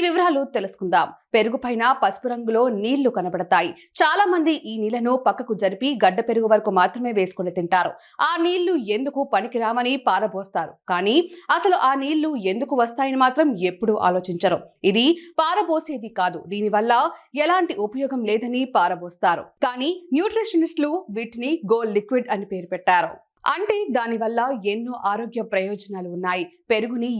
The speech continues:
ఎక్కువసేపు అలాగే ఉంచినప్పుడు సహజంగానే అందులో ఇలా వాటర్ ఫామ్ అవుతాయి. కేవలం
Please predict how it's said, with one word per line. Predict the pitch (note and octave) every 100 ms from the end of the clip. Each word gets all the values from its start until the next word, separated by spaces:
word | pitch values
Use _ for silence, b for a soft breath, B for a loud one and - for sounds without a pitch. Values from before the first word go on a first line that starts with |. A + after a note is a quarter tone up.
| F#3+
ఎక్కువసేపు | F#3 C4 C4 C4 C4 C4+ F#3+
అలాగే | G3 A#3 A3+ G3+
ఉంచినప్పుడు | F#3 F#3 A3+ A3+ A#3+ B3 C#4+
సహజంగానే | G3 F#3+ A3+ A3 A3+ A#3 D4 E4 B D4
అందులో | E4+ F4 E4 D#4+ A#3+
ఇలా | B3 B3
వాటర్ | G3 G3+ A3 G#3+
ఫామ్ | F3+ F3
అవుతాయి. | F3 F#3 E3 - _ -
కేవలం | A3 B3+ B3+